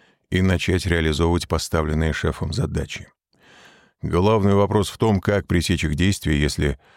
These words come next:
возможности использовать оружие у нас не будет. В нашем распоряжении информация. Дэн Ночу разгладил усы. О подземных лабиринтах, в которых подключённые компьютеры ждут цифру.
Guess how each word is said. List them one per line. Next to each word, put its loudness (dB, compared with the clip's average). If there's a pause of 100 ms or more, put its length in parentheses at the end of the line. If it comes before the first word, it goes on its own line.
(160)
возможности 0
использовать 0
оружие 0
у 2
нас -2
не 0
будет. -4 (920)
В -2
нашем 2
распоряжении 2
информация. -2 (760)
Дэн -2
Ночу -4
разгладил -4
усы. -12 (600)
О 0
подземных 0
лабиринтах, 0
в -18
которых -2 (120)
подключённые 0
компьютеры -2
ждут -4
цифру. -6